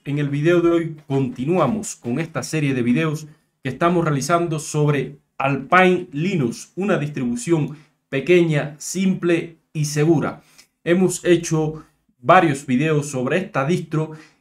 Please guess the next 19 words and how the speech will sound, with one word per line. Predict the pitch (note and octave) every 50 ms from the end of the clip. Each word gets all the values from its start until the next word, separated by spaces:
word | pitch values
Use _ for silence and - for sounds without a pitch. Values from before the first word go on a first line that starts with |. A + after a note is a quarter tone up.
| _ _ _ B2+
donde | D3+ D#3+ D#3+ D#3 C3+ C#3 C3
hacemos | B2 - B2+ C3 - F#3+ G3+ F3+ D#3+ C#3+ C#3+ - - E3
una | E3+ F3
instalación | D#3 D3 - - C3+ A#2 A#2 - - D3 C#3+ C3
de | A#2 A2+
servidor | - B2+ A#2 A#2+ C#3+ F3+ G3+ F#3+
y | F3 F3 F3
también, | B2 A#2 A#2+ A#2+ D3 D3+ D3 D3 D3 D3 D3 - - _ _ _ -
eh, | - A#2 A#2+ A#2+ A#2+ A#2 A#2 G#2+ F2+ - - _ _ _ _ _ _ _ _ _ _ _ _ _
hemos | - - C3+ C3+ C#3+ D3+ D3 D3 D3+
hecho | D#3+ D#3 - - D3 C#3+ D3 D3+ - - _ _
videos | C3 B2+ C3+ C#3+ D3 D3 D3 C#3+ C#3 -
sobre | - - - - C#3+ B2 A#2+ A#2+ A#2+
cómo | C#3 D3+ D3+ C#3+ C#3
instalar | C3+ - - C3 B2+ B2+ C3 C3 B2+ A#2+
diferentes | B2 A#2+ A#2+ C3+ D3 E3 E3 E3 D#3 D3
escritorios | C3+ - - - A2+ A2+ - F3+ F#3 E3+ D#3 D3 C#3+ C#3+ D3 D3 - _ _ _ _ _ _ _ _ - D3
en | C#3+ C#3+ C#3+ C#3+ D3 D3 D3 D3 D3 - - _
Alpine | - A#2 A#2+ A#2+ A#2+ A#2 - - C3 C3+ C3+ C3+ C3+ C3+ C3+ B2 A#2+